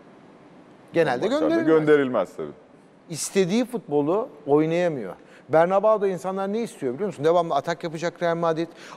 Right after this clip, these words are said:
Speaker 1: goller atacak, maçı beş sıfır kazanacak, Şampiyonlar Ligi'nde işte üç sene olduğu gibi arka arkaya kupaları alacak, ligde on yedi puan geriye düşmeyecek, belki son hafta kupayı kaybedecek. Real Madrid bunlara alışkın bir kulüp.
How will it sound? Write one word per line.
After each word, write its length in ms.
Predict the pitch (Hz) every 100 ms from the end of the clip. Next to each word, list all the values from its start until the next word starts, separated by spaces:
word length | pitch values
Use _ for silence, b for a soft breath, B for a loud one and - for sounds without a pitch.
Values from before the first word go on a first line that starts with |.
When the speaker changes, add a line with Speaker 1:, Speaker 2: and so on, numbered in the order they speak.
| -
Speaker 1:
goller 380 | 165 139 151 165
atacak, 440 | 170 175 151 165 165 B B
maçı 280 | 147 151 156
beş 140 | 160
sıfır 280 | 160 165 175
kazanacak, 600 | 185 170 175 165 160 170 - B
Şampiyonlar 600 | - 175 180 151 180 180 175
Ligi'nde 340 | 170 175 175
işte 200 | - 185
üç 220 | 226 165
sene 200 | - 185
olduğu 300 | 180 180 185
gibi 180 | 160 156
arka 320 | 147 160 160
arkaya 420 | 165 151 170 160 147 B B
kupaları 420 | - 180 180 185
alacak, 420 | 180 175 151 175 170 B B 131
ligde 260 | 160 -
on 220 | 208 220
yedi 240 | 247 240 190
puan 340 | 175 202 208
geriye 340 | 190 190 202 170
düşmeyecek, 760 | 180 - 196 147 151 147 - b b b
belki 300 | 180 208 220
son 200 | 208 214
hafta 260 | 226 220 226
kupayı 320 | 196 202 196
kaybedecek. 540 | - 185 170 156 180 202 B 131
Real 260 | 185 233
Madrid 260 | 240 233 240 226
bunlara 280 | 240 269
alışkın 500 | 254 240 - 285 285
bir 100 | 233
kulüp. 240 | 180 135